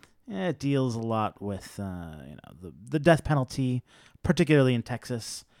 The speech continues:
And, uh, you know, the book comes out pretty anti-death penalty, spoiler. But, um, I, you know, uh,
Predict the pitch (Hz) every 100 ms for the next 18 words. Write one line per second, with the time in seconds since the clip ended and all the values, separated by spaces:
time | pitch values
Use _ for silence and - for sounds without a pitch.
0 | _ _ _ - 123 117 113 110 104 98
1 | 110 120 92 87 - - 160 175 - 143
2 | 139 120 - - 156 127 101 117 110 117
3 | 107 104 117 117 107 127 120 110 170 -
4 | - - 110 110 113 - - - - -
5 | - - 123 143 135 135 - 135 127 123
6 | 120 113 110 98 90 _ _ - 147 160
7 | 165 151 135 120 - _ _ - 147